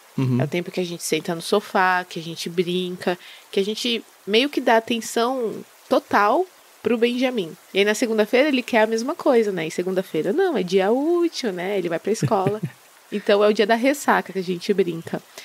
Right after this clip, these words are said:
Speaker 2: Mas é isso, Tan. A vida é, é assim, né? Por isso que as férias são importantes, pra nós descansarmos, pra gente poder recarregar, não só as energias pro trabalho, mas principalmente pra nossa família, né?
Speaker 1: Uhum.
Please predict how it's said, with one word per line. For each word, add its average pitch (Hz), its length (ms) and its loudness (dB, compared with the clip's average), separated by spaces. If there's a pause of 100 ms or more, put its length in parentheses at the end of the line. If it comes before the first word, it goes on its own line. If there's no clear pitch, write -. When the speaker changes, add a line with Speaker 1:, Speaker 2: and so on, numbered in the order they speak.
(300)
Speaker 2:
Mas 427 140 8
é 539 260 6
isso, 262 200 2
Tan. 156 420 2
A 165 160 -2
vida 202 260 0
é, 330 480 4
é 180 140 -2
assim, 202 420 -6
né? 254 240 -4 (380)
Por 240 140 2
isso 349 240 4
que 320 160 2
as - 160 2
férias 294 420 2
são 233 180 0
importantes, 214 1080 -2 (200)
pra 185 140 -4
nós 185 300 -4
descansarmos, 190 920 0
pra 185 160 -4
gente 180 300 -8
poder 175 560 -4
recarregar, 180 760 -4 (240)
não 311 240 4
só 208 480 2 (160)
as 202 200 0
energias 202 500 2
pro 294 160 -2
trabalho, 233 480 2
mas 262 220 -2
principalmente 285 640 -4
pra 294 120 -6
nossa 254 300 -2
família, 254 540 -4
né? 214 80 -4
Speaker 1:
Uhum. 120 260 0